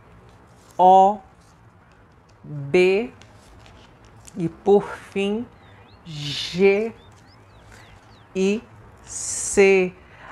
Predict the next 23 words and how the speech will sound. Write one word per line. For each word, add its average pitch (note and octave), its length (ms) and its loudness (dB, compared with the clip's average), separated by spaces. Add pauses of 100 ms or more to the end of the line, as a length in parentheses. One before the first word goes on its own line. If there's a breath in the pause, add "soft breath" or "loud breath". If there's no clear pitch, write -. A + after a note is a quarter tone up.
(160 loud breath)
Agradeço E3 760 -2
a E3+ 40 -4
sua E3 220 -2
presença, E3+ 680 -6
agradeço D#3+ 680 -2
o G3+ 40 -4
seu E3+ 240 -2
like, E3+ 460 0
fica - 380 -8
com - 160 -6
a F3 140 2
gente F3 580 -8
que F3 180 -10
constantemente F#3+ 1400 -10
tem E3+ 180 -8
atualização E3 1040 -4
aqui D#3+ 360 -10
em F#3+ 200 -4
nosso D#3+ 340 -6
canal, D#3+ 500 -6
em E3+ 80 -4
nossas D#3+ 440 -10
plataformas, D#3 1000 -8